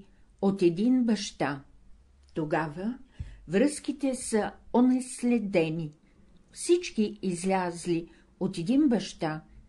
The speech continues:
но сега, в той поколение, бащата не е Адам, нито Ева ти е майка. Ти имаш съвсем друг баща, който е подобен на Адама,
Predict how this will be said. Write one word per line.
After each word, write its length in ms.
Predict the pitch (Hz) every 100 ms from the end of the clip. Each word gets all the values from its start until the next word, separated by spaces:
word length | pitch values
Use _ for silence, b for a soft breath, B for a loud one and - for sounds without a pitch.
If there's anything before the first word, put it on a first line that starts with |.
| - -
но 180 | 190 165
сега, 600 | - 175 156 151 180 220 b b b b
в 140 | - -
той 260 | 202 269
поколение, 800 | 277 339 285 214 196 190 196 220 - b b -
бащата 540 | 180 190 - 185 190
не 300 | 175 180 170
е 140 | 175 -
Адам, 540 | 202 196 202 196 196 - b b b -
нито 400 | 190 190 175 - -
Ева 340 | 185 185 208
ти 240 | 233 - 233
е 60 |
майка. 580 | 247 262 185 160 - 160 - b b b b b b -
Ти 100 | 277
имаш 400 | 277 269 247 226
съвсем 600 | - 190 - - 320 320
друг 220 | 208 180
баща, 640 | 170 165 156 - - 147 151 - b b b - -
който 380 | 165 190 202
е 160 | 302 -
подобен 600 | 180 170 185 196 196 185
на 220 | 170 156 -
Адама, 640 | 160 151 156 170 180 170